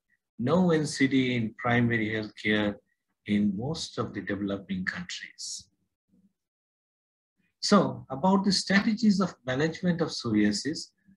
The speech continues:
let us do like this. Let us do strategies in the primary level. We can do strategies in the secondary or intermediate level or in, in the third, that is the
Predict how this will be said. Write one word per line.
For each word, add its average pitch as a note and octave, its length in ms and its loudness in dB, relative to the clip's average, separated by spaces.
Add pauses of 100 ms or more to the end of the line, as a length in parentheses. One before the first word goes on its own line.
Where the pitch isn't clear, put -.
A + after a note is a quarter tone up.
(280)
let F3+ 160 0
us F3+ 160 2
do D3 180 -4
like A#2+ 300 0
this. A#2 260 0 (640)
Let D3 240 -4
us E3 80 -4 (600)
do D3+ 400 -2 (500)
strategies D3+ 760 2 (120)
in B2 140 2
the B2+ 100 4 (240)
primary E3+ 460 4
level. D#3+ 340 2 (720)
We A2 120 -12 (100)
can A#2 140 0 (160)
do D#3+ 100 2
strategies C3+ 680 2 (100)
in A2 100 -2
the A2 120 -2
secondary C#3+ 720 -2 (360)
or A#2+ 220 0
intermediate C3 640 2
level B2+ 440 2 (380)
or C3 200 -2
in, B2+ 320 -2 (180)
in A2 160 -2
the - 120 -4 (160)
third, B2+ 400 -4 (260)
that - 180 -8
is A2+ 140 0
the G#2+ 140 -2